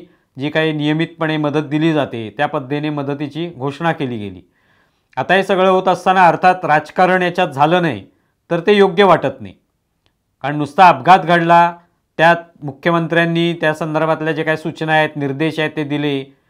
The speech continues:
आणि एक प्रकारे आपल्या संवेदना व्यक्त केल्या, ते इथपर्यंत थांबून चालत नाही, राजकारण व्हायलाच पाहिजे.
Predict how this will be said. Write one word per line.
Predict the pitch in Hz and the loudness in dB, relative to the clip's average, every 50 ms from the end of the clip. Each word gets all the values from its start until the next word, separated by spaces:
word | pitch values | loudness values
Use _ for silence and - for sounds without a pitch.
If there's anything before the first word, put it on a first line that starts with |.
| _ _ _ _ _ _ _ - | _ _ _ _ _ _ _ -8
आणि | 131 151 160 165 165 165 165 165 _ _ _ _ _ _ - | -4 -2 0 0 -2 -2 -4 -8 _ _ _ _ _ _ -10
एक | 135 151 147 - | -10 -10 -8 -2
प्रकारे | 165 160 143 160 160 160 | -2 0 2 2 4 4
आपल्या | 156 156 160 156 | 2 2 0 -4
संवेदना | 156 - 160 151 151 165 180 160 160 170 | -2 -2 -4 -2 0 0 0 0 0 0
व्यक्त | 175 165 160 160 - - | 0 0 -2 -4 -4 -6
केल्या, | 131 131 156 151 131 113 98 98 113 _ | -6 -4 -4 -4 -4 -4 -6 -8 -8 _
ते | 165 | -6
इथपर्यंत | 175 175 170 - 208 208 220 226 208 | -6 -6 -2 -2 2 2 2 0 2
थांबून | 202 190 190 196 202 226 220 | 2 2 2 2 0 -2 2
चालत | - 320 - - 202 - - | 4 4 6 6 4 2 -2
नाही, | 123 104 - _ _ _ _ _ _ _ _ _ | -10 -14 -16 _ _ _ _ _ _ _ _ _
राजकारण | - 131 143 143 - - 190 202 220 226 | -2 -2 -2 -2 -2 2 2 4 4 6
व्हायलाच | 214 214 220 220 226 220 226 | 6 4 6 6 4 2 2
पाहिजे. | - 180 147 131 117 107 | -2 -2 -2 -2 -6 -10